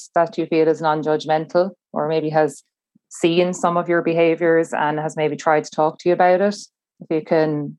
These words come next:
admit that and have that conversation, that it's something that you do want to look at. Um, it may also be a therapist, or it may be a support group. Some people are more comfortable going into a support group. When it comes to support groups, you do, of course, have the twelve-step support groups.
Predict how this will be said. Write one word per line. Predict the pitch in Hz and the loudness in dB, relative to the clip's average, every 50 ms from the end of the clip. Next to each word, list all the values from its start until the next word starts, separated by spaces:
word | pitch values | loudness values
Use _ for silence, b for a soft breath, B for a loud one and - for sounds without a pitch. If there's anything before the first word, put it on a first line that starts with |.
| _ _ - | _ _ -2
admit | 170 151 160 156 160 165 - - - - - _ _ - | -2 0 2 0 0 0 -2 -10 -14 -14 -16 _ _ 0
that | 160 156 170 175 - | 2 2 2 2 -2
and | 170 165 | -2 0
have | 160 156 147 - | 0 0 2 0
that | 156 156 - | 0 -2 0
conversation, | - 165 151 147 156 151 160 151 151 156 - - 160 147 | -2 -4 -2 -2 -2 0 2 2 2 0 -2 -4 -2 -2
that | 151 151 | -2 -4
it's | 151 - | -4 -4
something | - 170 156 147 - 156 143 | -4 -4 -4 -4 -6 -2 -2
that | 147 131 - | 0 0 0
you | 156 | 0
do | 156 160 165 160 | 2 2 2 4
want | 156 151 147 147 | 2 2 0 -2
to | - 151 | -4 -2
look | 156 156 160 - | -2 -2 0 0
at. | 147 - - 156 - - - _ _ _ _ _ _ _ _ | 0 0 0 -4 -8 -16 -20 _ _ _ _ _ _ _ _
Um, | - 160 156 151 151 156 | -2 0 2 2 2 0
it | 165 185 | 0 2
may | 190 185 190 196 | 2 4 4 4
also | 185 180 180 185 185 | 4 4 2 0 -4
be | 175 160 165 | -2 0 -2
a | 160 | 0
therapist, | - 170 170 165 170 175 - 196 202 208 - - - - _ _ _ | 2 2 2 2 2 2 0 -2 -2 -2 -4 -12 -20 -20 _ _ _
or | - 190 202 | 0 2 2
it | - | 2
may | 214 202 196 185 | 2 2 2 2
be | 196 | 2
a | 196 | 0
support | 196 - - - 220 214 214 214 | 0 -4 0 2 2 2 2 0
group. | - 160 143 143 143 - | 0 -2 -2 -2 -4 -8
Some | _ - - 165 156 156 | _ -8 -6 -6 -4 -2
people | 170 160 - - | -4 -2 0 0
are | 156 160 | 0 2
more | 156 156 160 156 | 2 0 0 0
comfortable | 170 160 156 - 160 160 - - 156 | -2 -4 -2 -4 -8 -8 -2 -2 0
going | 156 165 156 156 160 | 0 0 0 0 -2
into | 156 151 - 160 | -4 -6 -6 -8
a | |
support | - - - - 170 165 165 - | -8 -8 -2 2 2 2 2 2
group. | - 147 135 156 - _ _ _ b b b b b b _ | 0 0 0 -2 -6 _ _ _ b b b b b b _
When | - 190 196 | 0 0 0
it | 190 196 | 2 2
comes | 208 202 202 202 | 2 0 0 -2
to | - 180 | -4 -8
support | - - - 185 190 196 190 | -10 0 2 2 2 2 2
groups, | - 185 180 175 175 175 - - - | 0 2 2 2 0 -2 -8 -8 -6
you | 175 165 | -6 -4
do, | 156 170 175 175 | -2 0 2 2
of | 175 175 | 2 2
course, | - - 175 170 165 - | 2 2 2 2 0 2
have | - 160 160 165 | 0 0 0 0
the | - | -6
twelve-step | - - 165 160 165 160 - - 160 156 151 - _ | -2 0 2 2 2 0 0 0 0 0 0 -4 _
support | - - - - - 175 160 156 156 - | -20 -16 -14 -6 -2 0 0 0 0 0
groups. | 160 160 190 208 - - - - - | 0 2 2 0 -2 -6 -14 -20 -20